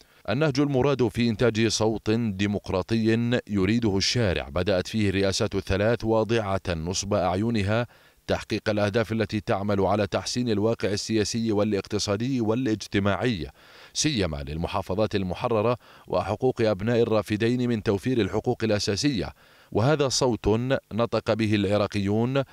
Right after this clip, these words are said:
منذ أن تحدثت انتفاضة تشرين عن تفاصيل الحياة اليومية في أرجاء البلاد كافة.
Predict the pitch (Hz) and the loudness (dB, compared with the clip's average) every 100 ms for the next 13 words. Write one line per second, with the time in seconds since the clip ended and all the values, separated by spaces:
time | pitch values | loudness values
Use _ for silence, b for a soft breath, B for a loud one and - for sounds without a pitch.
0 | B B 104 123 117 117 120 110 110 127 | B B -2 0 2 2 2 -2 -2 -2
1 | 123 117 113 110 107 101 98 113 101 - | -2 -2 -2 -2 -2 -2 0 0 0 0
2 | 107 95 - 110 - 104 120 87 76 82 | 0 0 -2 -4 -2 0 0 0 -4 -6
3 | 90 101 92 98 - 120 98 101 104 101 | -6 -4 -2 -2 0 2 0 0 -2 -2
4 | 101 98 101 120 104 98 92 104 - 98 | -2 0 0 0 0 -2 -4 -2 -2 -2
5 | 85 95 82 82 78 78 107 104 76 - | -2 -2 -2 -2 -2 -2 -4 -4 -4 -6
6 | 78 | -8